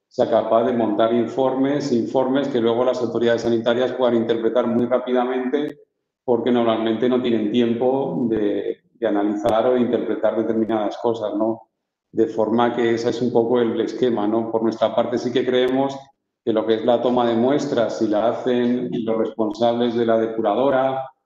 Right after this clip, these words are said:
o de la instalación, todo ese coste de toma de muestras se puede optimizar bastante y en todo caso pensamos que es un coste semanal o mensual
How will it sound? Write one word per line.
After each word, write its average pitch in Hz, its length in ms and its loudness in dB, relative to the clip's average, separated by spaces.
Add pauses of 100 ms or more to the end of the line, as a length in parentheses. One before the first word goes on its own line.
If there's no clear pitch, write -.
(100)
o 113 120 0
de 110 100 2
la 107 40 -2
instalación, 110 720 0
todo 120 180 2
ese 120 260 -2
coste 127 420 0
de 120 260 0
toma 113 300 0
de 117 60 0
muestras 123 400 0
se 113 120 -2
puede 113 200 2
optimizar 113 500 -2
bastante 123 680 -2 (500)
y 123 100 2
en 104 120 2
todo 113 260 2
caso 120 380 0
pensamos 113 520 0
que 131 100 -2
es 113 120 -2
un 113 140 2
coste 123 520 0
semanal 117 800 0
o 107 140 -2
mensual 113 800 -2